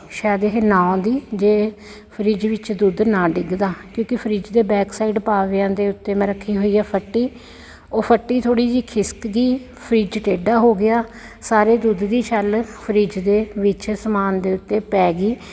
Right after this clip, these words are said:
ਕਿਉਂਕਿ ਫਰਸ਼ ਦਾ ਲੈਵਲ ਨਹੀਂ ਹੈਗਾ, ਇਸ ਕਰਕੇ ਫੱਟੀ ਰੱਖੀ ਹੋਈ ਹੈ। ਫਿਰ ਆਪਾਂ ਨੇ ਪਹਿਲਾਂ ਤਾਂ ਸਾਰਾ ਸਮਾਨ ਕੱਢਿਆ ਇਕੱਲਾ ਇਕੱਲਾ, totally ਫਰਿੱਜ ਨੂੰ ਖਾਲੀ ਕੀਤਾ, ਪਲੱਗ ਵੀ ਕੱਢਿਆ, ਫਰਿੱਜ ਦਾ ਸਵਿੱਚ ਆਫ ਕੀਤਾ, ਪਲੱਗ ਕੱਢਿਆ। ਫਿਰ ਸਰਫ ਦੇ ਨਾਲ,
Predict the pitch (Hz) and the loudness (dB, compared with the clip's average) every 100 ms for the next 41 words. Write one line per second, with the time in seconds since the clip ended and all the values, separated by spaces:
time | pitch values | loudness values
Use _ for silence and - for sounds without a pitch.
0 | - - - 220 254 247 - - 226 208 | -20 -12 -6 -2 0 0 -2 2 4 4
1 | - 226 208 220 220 190 180 190 196 202 | -2 -2 0 2 2 2 2 0 0 -2
2 | 185 190 226 208 - 208 196 214 220 226 | -2 -2 -2 -4 -4 -6 -2 0 0 -2
3 | 220 214 220 226 220 190 180 170 165 160 | -6 -4 -2 -2 -4 -4 -2 -2 -4 -8
4 | - - - - - 226 220 220 220 226 | -14 -20 -20 -20 0 2 2 2 0 2
5 | 220 220 220 226 220 196 226 220 220 202 | 2 2 0 -2 0 0 0 0 0 0
6 | 202 214 196 226 226 214 214 220 214 240 | -2 -2 0 0 2 0 0 0 0 -2
7 | 254 233 214 220 226 240 - - - - | -4 -4 -4 -2 -2 -2 -6 -20 -20 -2
8 | 214 202 196 220 214 208 220 202 208 233 | 0 0 0 0 0 2 0 2 0 0
9 | 226 233 220 233 202 196 196 220 214 196 | -4 -2 -2 0 0 2 0 0 -2 0
10 | 226 233 - - - 214 196 196 214 208 | 2 0 -2 -14 -6 -4 -4 -2 -4 -2
11 | 208 - 208 208 233 220 214 220 202 190 | -6 0 -2 0 -6 -2 -4 0 -2 -2
12 | 190 196 220 247 - - - - - 220 | -4 0 -2 -2 -8 -20 -20 -20 -6 0
13 | 214 214 - 214 214 214 226 226 226 233 | 0 0 0 0 0 2 2 4 2 0